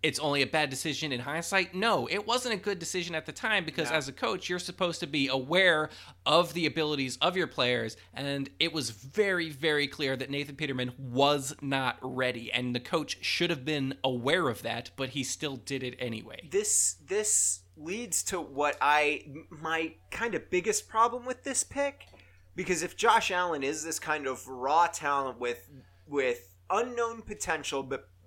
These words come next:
Speaker 2: pretty good potential that you wanna mold into something greater, you know, it's, it's like a, it's a project, right? That, that you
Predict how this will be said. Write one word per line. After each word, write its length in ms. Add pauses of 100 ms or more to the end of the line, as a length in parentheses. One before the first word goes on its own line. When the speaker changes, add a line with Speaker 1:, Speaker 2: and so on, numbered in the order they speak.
(140)
Speaker 2:
pretty 220
good 380
potential 760 (500)
that 200
you 140
wanna 500 (180)
mold 560 (100)
into 380
something 520
greater, 720 (420)
you 200
know, 160
it's, 200
it's 360
like 200
a, 140
it's 140
a 40
project, 720
right? 440
That, 240 (200)
that 140
you 480